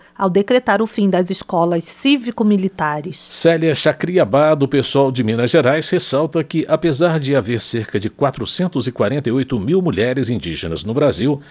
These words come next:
Speaker 2: a eleição da primeira representante dessa parcela da população para o Congresso Nacional demorou cento e noventa e cinco anos para acontecer.
Speaker 1: Célia Chacriabá também está preocupada com o projeto aprovado pela Câmara que trata do marco temporal.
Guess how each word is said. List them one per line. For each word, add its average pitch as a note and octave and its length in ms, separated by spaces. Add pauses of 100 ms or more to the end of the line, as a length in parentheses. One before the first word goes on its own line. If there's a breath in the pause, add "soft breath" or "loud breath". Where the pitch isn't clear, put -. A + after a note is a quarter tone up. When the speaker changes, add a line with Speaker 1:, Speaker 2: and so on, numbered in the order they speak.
(140)
Speaker 2:
a - 100
eleição D#3 460
da C#3 160
primeira C#3+ 380
representante A#2+ 720
dessa A2 260
parcela B2+ 480
da E2 140
população F#2+ 560
para F2+ 180
o - 40
Congresso F#2+ 440
Nacional A#2 480 (380 loud breath)
demorou A#2+ 380
cento D#3+ 500
e C#3 60
noventa A2+ 440
e F2+ 60
cinco A2+ 360
anos F#2 220
para G2 200
acontecer. - 580 (180)
Speaker 1:
Célia E3+ 460
Chacriabá F#3+ 720
também F#3+ 260
está G#3+ 240
preocupada G#3 680
com A#3+ 120
o A3+ 80
projeto B3 420
aprovado F#3 540
pela G3 260
Câmara F#3+ 640
que C#4 100
trata A#3+ 380
do G#3+ 100
marco A3 460
temporal. G3 680